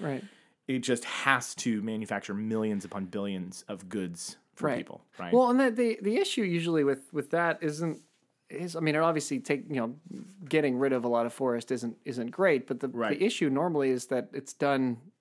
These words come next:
Speaker 1: sort of haphazardly and in a manner that the forest has no hope to grow back.
Speaker 2: Right.
Speaker 1: So I wonder if, uh, that'd be something to be interesting to look into, is if they, if they're doing that in a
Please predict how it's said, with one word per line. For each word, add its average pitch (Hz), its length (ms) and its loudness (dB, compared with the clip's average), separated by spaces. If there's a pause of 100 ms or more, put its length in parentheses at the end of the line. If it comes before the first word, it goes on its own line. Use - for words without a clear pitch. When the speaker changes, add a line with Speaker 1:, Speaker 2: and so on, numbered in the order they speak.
(560)
Speaker 1:
sort 131 300 0
of 120 80 0
haphazardly 131 1000 -2
and 117 380 -2
in 120 380 -2
a 123 80 -6
manner 123 340 -2
that 110 240 -6
the 117 80 -10
forest 120 320 -2
has 117 140 -10
no 117 140 -2
hope 110 200 -4
to 117 80 -6
grow 113 160 -4
back. 127 340 -6 (120)
Speaker 2:
Right. 113 260 4
Speaker 1:
So 165 560 6 (1120)
I 180 100 6
wonder 254 680 6 (160)
if, 196 300 -2
uh, 185 440 6 (360)
that'd 175 180 -4
be 170 60 -4
something 135 300 0
to 127 40 -2
be 131 120 2
interesting 127 240 0
to 127 80 -2
look 127 180 0
into, 131 240 2
is 135 100 2
if 143 140 -4
they, 147 200 -2
if 135 200 -4
they're 147 220 4
doing 143 580 2 (600)
that 135 360 0
in 131 180 -2
a 123 300 -2